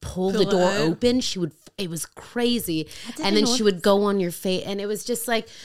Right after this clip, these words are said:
Speaker 1: it was the same thing. I didn't realize how much it affected my sleep and affected my day, even
Speaker 2: Yeah.
Speaker 1: being woken up in that disruption of sleep, depending on where you are in your cycle of sleep. Like, it, it fucked. So, I mean, I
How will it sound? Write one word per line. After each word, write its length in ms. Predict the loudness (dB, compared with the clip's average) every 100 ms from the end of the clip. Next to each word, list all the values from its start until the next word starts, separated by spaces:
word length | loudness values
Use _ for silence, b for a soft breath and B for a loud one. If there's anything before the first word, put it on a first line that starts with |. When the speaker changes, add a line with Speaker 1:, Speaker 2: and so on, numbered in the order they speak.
| B
Speaker 1:
it 180 | 0 2
was 100 | 2
the 80 | 2
same 260 | 2 4 4
thing. 140 | 4
I 60 | 2
didn't 240 | 2 2
realize 520 | 2 2 4 2 2
how 160 | -2 -2
much 180 | -4 -4
it 60 |
affected 560 | -6 -4 -4 -2 -4 -2
my 160 | 0 0
sleep 320 | -2 -2 -2
and 120 | -2
affected 440 | -2 -4 -2 -4
my 160 | -2 -4
day, 380 | -2 -2 0 0
even 360 | -2 -4 -2
Speaker 2:
Yeah. 60 | -2
Speaker 1:
being 240 | -2 -2
woken 340 | -2 -2 -2 -2
up 160 | -2
in 80 | -4
that 180 | -6 -6
disruption 600 | -8 -6 -6 -6 -6 -8
of 80 | -8
sleep, 320 | -8 -8 -8
depending 380 | -10 -8 -8 -6
on 120 | -6
where 120 | -4
you 180 | -4 -2
are 140 | -2 -4
in 80 |
your 100 | -6
cycle 600 | -8 -6 -8 -8 -12 -12 -14 B B B
of 180 | -8 -6
sleep. 300 | -8 -6 -4
Like, 240 | -4 -6 b b -2
it, 140 | 0
it 160 | 0 -2
fucked. 280 | -2 -2 -2
So, 360 | 0 0 2
I 160 | 0 -2
mean, 320 | 0 0 0
I 140 | 2